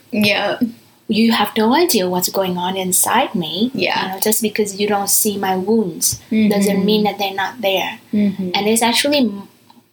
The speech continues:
Speaker 2: more dangerous when you cannot see the wounds, 'cause you don't know how deeply hurt you are. So,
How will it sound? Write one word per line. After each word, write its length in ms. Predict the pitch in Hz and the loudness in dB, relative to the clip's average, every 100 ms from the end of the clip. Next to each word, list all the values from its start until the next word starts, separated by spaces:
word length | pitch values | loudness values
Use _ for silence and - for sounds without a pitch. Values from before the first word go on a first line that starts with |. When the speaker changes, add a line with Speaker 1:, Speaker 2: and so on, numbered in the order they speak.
| - | -2
Speaker 2:
more 640 | 220 247 294 302 254 185 | 0 2 2 4 2 0
dangerous 840 | 185 170 202 220 180 160 160 - - - - | -2 -2 0 0 -2 -2 0 0 -2 -10 -4
when 160 | 214 | 0
you 100 | 220 | 2
cannot 360 | 214 214 208 202 | 2 0 0 0
see 400 | - - 226 214 | 2 2 2 0
the 120 | 196 | -2
wounds, 680 | 185 202 208 196 - - - - _ _ _ _ _ _ | -2 -2 -2 -4 -8 -8 -8 -14 _ _ _ _ _ _
'cause 160 | - 214 | -4 0
you 120 | 226 | 2
don't 180 | 233 233 | 2 2
know 120 | 226 | 2
how 420 | 220 - 233 226 220 | 2 2 4 4 2
deeply 760 | - 233 277 240 220 202 202 - _ - | 0 0 0 0 0 -2 -8 -16 _ -4
hurt 320 | 233 262 - - _ - | 2 2 0 -10 _ -8
you 200 | 208 185 | -2 0
are. 420 | 190 311 254 - - - _ _ _ _ _ _ _ _ | 2 2 0 -4 -12 -20 _ _ _ _ _ _ _ _
So, 480 | - 226 220 208 | -2 2 2 2